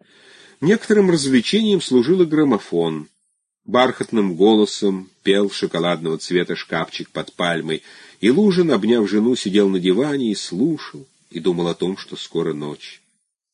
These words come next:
Она вставала, меняла пластинку, держа диск к свету, и на нем был зыбкий сектор шелкового блеска, как лунная граница на море.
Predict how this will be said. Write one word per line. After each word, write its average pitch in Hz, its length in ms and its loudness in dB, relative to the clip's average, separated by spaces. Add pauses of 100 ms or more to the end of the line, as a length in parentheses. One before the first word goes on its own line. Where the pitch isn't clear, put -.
(500)
Она 156 200 2
вставала, 117 540 2
меняла 117 360 2
пластинку, 113 680 -4
держа 101 340 2
диск 98 340 -4 (120)
к - 60 -20
свету, 98 640 -2 (560)
и 98 80 2
на 131 100 4
нем 160 220 2
был 143 180 4
зыбкий 139 500 -2
сектор 127 480 0
шелкового 104 680 2
блеска, 92 640 0
как - 300 -8
лунная 95 500 -2
граница 82 560 -4
на 76 120 -10
море. 71 380 -10